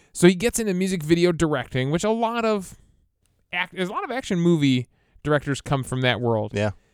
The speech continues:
Speaker 1: And Charlie's Angels was the first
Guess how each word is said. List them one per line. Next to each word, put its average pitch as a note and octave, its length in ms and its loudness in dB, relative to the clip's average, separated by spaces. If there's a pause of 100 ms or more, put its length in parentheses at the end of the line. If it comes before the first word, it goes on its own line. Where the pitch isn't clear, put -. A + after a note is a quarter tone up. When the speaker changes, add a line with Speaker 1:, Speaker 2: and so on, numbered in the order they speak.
(500)
Speaker 1:
And E3 560 0 (120)
Charlie's A3+ 480 0
Angels G3 480 0
was D#3 180 -2
the D#3+ 100 2
first - 460 -2